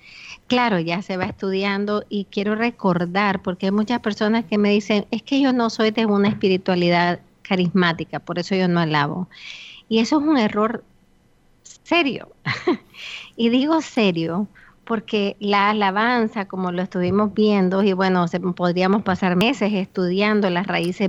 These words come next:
bíblicas de la alabanza, pero la alabanza es una, un estilo de oración propiamente bíblico. No es la renovación carismática quien inventó la alabanza. En realidad,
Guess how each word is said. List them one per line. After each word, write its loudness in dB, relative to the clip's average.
bíblicas 2
de -4
la 0
alabanza, 0
pero 2
la 4
alabanza 2
es 0
una, 2
un 2
estilo 0
de 2
oración 0
propiamente 0
bíblico. 0
No 4
es 2
la 2
renovación 2
carismática -2
quien -2
inventó -2
la -4
alabanza. -2
En 2
realidad, 2